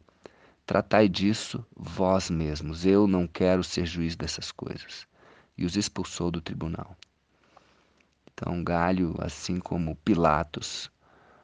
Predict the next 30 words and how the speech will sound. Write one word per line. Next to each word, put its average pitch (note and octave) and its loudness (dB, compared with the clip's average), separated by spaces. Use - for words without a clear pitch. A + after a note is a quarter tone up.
agiu E2 -4
dessa - -10
forma. - -10
"Eu F#2 -6
não F2 -4
quero F2+ 0
me F2 4
envolver G2 6
nessas F2+ -2
coisas F#2 -6
que - -14
vocês - -10
estão, - -12
né, D#2 -8
essas E2 -8
discussões F#2 -2
referentes E2+ -4
à E2+ -2
religião, E2+ -2
referentes D#2+ -4
à D#2 2
lei, F2+ 4
à - -6
lei, E2 2
às - -10
escrituras, F#2 2
isso - -8
daí E2 -2
vocês F#2 -4
resolvem." F2 -6